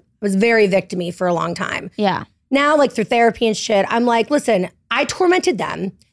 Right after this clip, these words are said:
Speaker 1: They tormented me. They did fucking start it, F Y I."
Speaker 2: Yeah.
Speaker 1: But, like, I was an ugly version of myself, too. Like, none of us were, like, operating at our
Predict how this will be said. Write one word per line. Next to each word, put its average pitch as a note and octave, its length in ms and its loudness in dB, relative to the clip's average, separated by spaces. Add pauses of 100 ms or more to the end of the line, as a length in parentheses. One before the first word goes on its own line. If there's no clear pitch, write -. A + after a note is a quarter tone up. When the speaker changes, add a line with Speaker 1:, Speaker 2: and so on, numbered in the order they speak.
Speaker 1:
They A#3 200 2
tormented C#4 460 0
me. F3 400 -4 (200)
They F4 200 4
did D#4 200 2
fucking B3 300 0
start F3+ 320 0
it, A#3 100 2
F - 200 -2
Y F3+ 160 0
I." F3+ 340 0
Speaker 2:
Yeah. G#3+ 200 2
Speaker 1:
But, D#4 100 4
like, D#4+ 380 0
I D4 100 2
was F4+ 340 2
an C#4 180 2
ugly A#3+ 260 0
version G#3+ 280 2
of G3 80 0
myself, F#3+ 420 0
too. D#3+ 320 -2
Like, A3 240 0
none A3+ 220 2
of C4 100 2
us C#4 200 2
were, A#3 160 2
like, G3+ 200 2
operating F3+ 520 -2
at F3+ 100 -6
our E3+ 260 -4